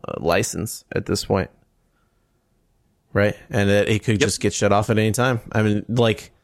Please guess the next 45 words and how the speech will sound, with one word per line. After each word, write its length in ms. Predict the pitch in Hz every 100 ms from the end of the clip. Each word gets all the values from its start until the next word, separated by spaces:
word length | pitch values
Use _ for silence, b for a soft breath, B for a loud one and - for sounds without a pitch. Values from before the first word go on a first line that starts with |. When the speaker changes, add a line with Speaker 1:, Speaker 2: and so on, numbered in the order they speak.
| _ _ _ -
Speaker 1:
I'm 100 | 113
a 40 |
big 240 | 107 120 113
proponent. 540 | 127 113 123 147 - 98
I, 220 | 95 - -
I 160 | 98
have 200 | 98 95 -
so 540 | - - - 127 120
many 400 | 120 120 113 98 - _ -
Switch 380 | - - 117 -
games 260 | 101 98
here 180 | 110 98
that 120 | 92 92
are 60 |
f-, 140 | 85 - -
physical 380 | 104 95 101 92
games. 340 | 92 87 -
I 80 | -
opened 260 | 107 117 98
the 60 |
drawer 260 | 90 98 95
to 80 | 92
show 180 | -
you, 160 | 90 82
and 100 | 82
I 60 | 90
don't 180 | 92
know 100 | 78
why. 240 | 85 73 - _ _ _ _ _ _ _
Speaker 2:
<laughs> 200 | 135 -
Speaker 1:
Um, 360 | - 92 87 - - _ _ _ _
I, 100 | 147
and 220 | - 175
I 60 | 127
don't 140 | 156
Speaker 2:
So 60 | 185
I 20 |
Speaker 1:
think 180 | 190 160
digital 320 | 147 165 175
games 300 | 143 143 117
are 40 |
bad. 680 | 95 101 120 151 120 131 147 -
I 100 | 110
just 320 | 110 - -
think 160 | 131